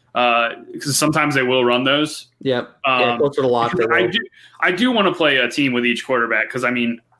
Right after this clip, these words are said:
Speaker 1: it's, it's so hard to know which quarterback is
Speaker 2: Well,
Speaker 1: gonna
Speaker 2: and
Speaker 1: explode, and they
Speaker 2: the
Speaker 1: all have
Speaker 2: builds
Speaker 1: the
Speaker 2: and
Speaker 1: same
Speaker 2: what they
Speaker 1: ceiling.
Speaker 2: allow for you, that's
Speaker 1: Yeah.
Speaker 2: my biggest thing why I want exposure to all these dudes, 'cause you could, you could switch up your builds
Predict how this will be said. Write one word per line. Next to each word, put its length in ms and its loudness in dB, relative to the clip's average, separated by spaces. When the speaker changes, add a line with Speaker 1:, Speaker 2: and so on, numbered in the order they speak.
Speaker 1:
it's, 380 -4
it's 180 -2
so 220 0
hard 220 0
to 60 -8
know 180 -2
which 200 -4
quarterback 400 -2
is 60 0
Speaker 2:
Well, 120 4
Speaker 1:
gonna 380 2
Speaker 2:
and 80 -6
Speaker 1:
explode, 220 0
and 120 2
they 60 2
Speaker 2:
the 80 2
Speaker 1:
all 100 4
have 100 4
Speaker 2:
builds 260 -4
Speaker 1:
the 80 2
Speaker 2:
and 80 0
Speaker 1:
same 80 0
Speaker 2:
what 140 0
they 60 4
Speaker 1:
ceiling. 280 2
Speaker 2:
allow 320 2
for 260 2
you, 300 -2
that's 340 0
Speaker 1:
Yeah. 80 0
Speaker 2:
my 80 0
biggest 300 -2
thing 160 0
why 160 0
I 40 0
want 220 0
exposure 480 -2
to 60 0
all 100 0
these 180 -4
dudes, 260 -2
'cause 260 -6
you 80 -2
could, 340 -6
you 120 -2
could 180 -4
switch 320 -2
up 140 -4
your 100 0
builds 680 0